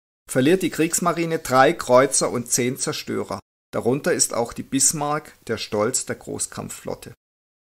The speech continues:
Von da an liegen die meisten Dickschiffe nahezu untätig in den Gewässern Norwegens.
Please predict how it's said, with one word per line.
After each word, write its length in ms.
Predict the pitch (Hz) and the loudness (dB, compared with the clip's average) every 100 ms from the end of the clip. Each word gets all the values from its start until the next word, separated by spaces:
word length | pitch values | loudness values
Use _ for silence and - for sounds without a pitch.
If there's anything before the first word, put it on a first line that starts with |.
| _ _ _ _ | _ _ _ _
Von 140 | 131 | 0
da 200 | 120 165 | 6 8
an 220 | 160 151 165 | 8 4 2
liegen 260 | 156 147 | -2 0
die 100 | 131 | 0
meisten 500 | 117 117 139 - 156 | 2 4 4 0 -6
Dickschiffe 560 | - - - 143 139 131 | -8 -6 -6 -6 -6 -4
nahezu 440 | 110 110 - 139 | -2 -4 -4 -6
untätig 680 | - 139 147 127 117 - - | -6 -6 -6 -6 -6 -6 -10
in 80 | 123 | -8
den 140 | 110 | -6
Gewässern 480 | 107 98 101 135 120 | -6 -4 -4 -4 -4
Norwegens. 680 | 101 101 113 - - - | -4 -4 -6 -8 -10 -12